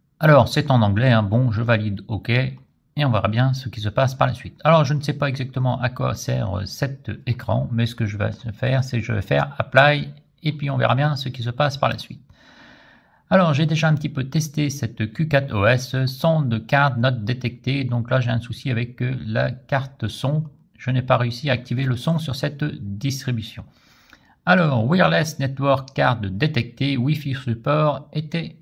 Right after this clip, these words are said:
est activé là par contre, donc je peux faire OK ici, et là vous allez avoir un menu qui va se présenter pour configurer votre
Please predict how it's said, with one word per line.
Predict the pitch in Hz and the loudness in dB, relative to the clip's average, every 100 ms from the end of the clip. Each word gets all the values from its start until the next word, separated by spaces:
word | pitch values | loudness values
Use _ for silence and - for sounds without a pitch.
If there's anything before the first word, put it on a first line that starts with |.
| - | -6
est | 160 165 | -2 0
activé | 156 - 131 101 | -2 -4 -4 -2
là | 82 78 | -4 -8
par | - - | -12 -10
contre, | 90 80 | -10 0
donc | 123 156 | 4 4
je | 139 | 2
peux | 131 135 | -4 -4
faire | - 101 101 | 0 0 0
OK | 160 156 | 0 0
ici, | 117 101 90 - 160 202 - - - _ _ | 0 -2 -4 -2 0 -2 -8 -20 -20 _ _
et | 110 | 0
là | 120 175 175 | 4 6 4
vous | 151 | 0
allez | 139 | 2
avoir | 139 139 123 117 | 2 2 2 4
un | 98 | 2
menu | 101 139 156 | 2 2 2
qui | 170 110 | 2 0
va | 107 | -2
se | 101 - | -2 -6
présenter | - - 160 123 107 139 | -6 -4 0 0 0 -2
pour | 147 151 151 | -4 -2 -4
configurer | - 120 117 104 135 151 | -2 -4 0 0 0 0
votre | 117 139 - 147 | 0 -2 -4 -6